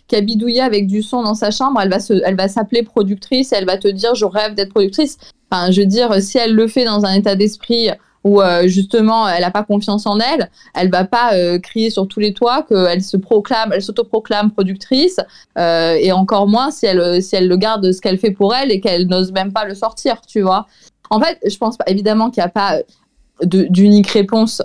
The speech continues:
euh, et, et évidemment que j'entends ton point, Ben. Ce que je veux, c'est que tu te mettes à la place de ces, de ces femmes-là et que, en fait, tu te dises que peut-être que t'as des, plein de femmes qui rêvent, mais pour elles, parce qu'elles osent pas, comme Pierre, mettre les talons dans la rue.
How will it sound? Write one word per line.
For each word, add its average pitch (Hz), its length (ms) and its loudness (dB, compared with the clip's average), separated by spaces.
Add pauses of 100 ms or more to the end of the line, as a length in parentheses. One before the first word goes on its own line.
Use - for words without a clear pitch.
euh, 165 480 2
et, - 40 2
et 175 460 2
évidemment 202 420 4
que 196 40 2
j'entends 196 300 2
ton 208 160 2
point, 214 300 0
Ben. 175 260 0 (300)
Ce - 80 -12
que 226 100 4
je 202 140 4
veux, 254 240 4
c'est 240 160 -2
que 208 100 0
tu 202 200 -4
te 226 100 2
mettes 226 420 0
à 180 220 0
la 175 160 0
place 220 640 -4
de 190 100 0
ces, 185 300 -2
de 180 140 -2
ces 190 160 0
femmes-là 202 520 0 (320)
et 190 120 0
que, 202 100 0
en 196 140 0
fait, 240 280 -4
tu - 220 -6
te 208 100 -2
dises 214 360 2
que 208 140 4 (180)
peut-être 240 340 0
que 240 60 0
t'as 202 180 0
des, 196 140 2
plein 262 260 0
de 240 100 2
femmes 233 280 -2
qui 220 140 -2
rêvent, 233 220 0
mais 214 140 2
pour 214 240 0
elles, 240 240 -2 (260)
parce 196 200 -2
qu'elles 202 400 2
osent 196 200 -2
pas, 254 220 -2
comme 247 240 -4
Pierre, 233 500 -2
mettre 208 220 -2
les 202 80 -4
talons 208 220 -2
dans 208 100 0
la 190 140 0
rue. 180 260 -4